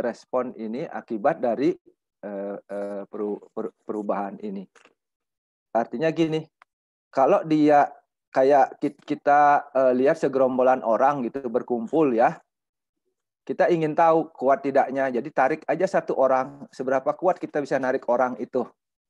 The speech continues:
Gitu. Itu artinya kekuatannya segitu, sama dengan ini. Eh, ini kan, eh, kita kasih beda tegangan, dia bisa, eh, mengalami pergerakan tidak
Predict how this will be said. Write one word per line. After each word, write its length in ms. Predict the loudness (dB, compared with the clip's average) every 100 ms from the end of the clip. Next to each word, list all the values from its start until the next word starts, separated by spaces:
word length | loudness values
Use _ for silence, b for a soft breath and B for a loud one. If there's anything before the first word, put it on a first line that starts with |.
| _ _ _ _ _ _
Gitu. 240 | -12 -10 -12 _ _ _
Itu 240 | -8 0
artinya 480 | 0 0 -4 -4 -4
kekuatannya 480 | -4 -2 0 0 -2 -6
segitu, 400 | -6 -4 -4 -2
sama 240 | -2 -2 -4
dengan 160 | -6 -6
ini. 240 | -10 -14 _ _ _ _ _ _ _
Eh, 480 | -2 0 2 0 0
ini 160 | -4 0
kan, 240 | -2 -2 _ _ _ _ _ _
eh, 400 | -6 -2 -2 -2
kita 320 | -6 -6 -6 -4
kasih 400 | -6 -6 -8 -8
beda 400 | -4 -2 -2 -4
tegangan, 480 | -4 -4 -4 -10 -14 _ _ _ _ _ _ _ _
dia 320 | -2 2 2
bisa, 560 | 2 -2 0 0 0 -4 -10
eh, 300 | -6 -4 -4
mengalami 560 | -4 -6 -4 -4 -6 -8
pergerakan 640 | -10 -6 -4 -4 -4 -10
tidak 320 | -8 -6 -6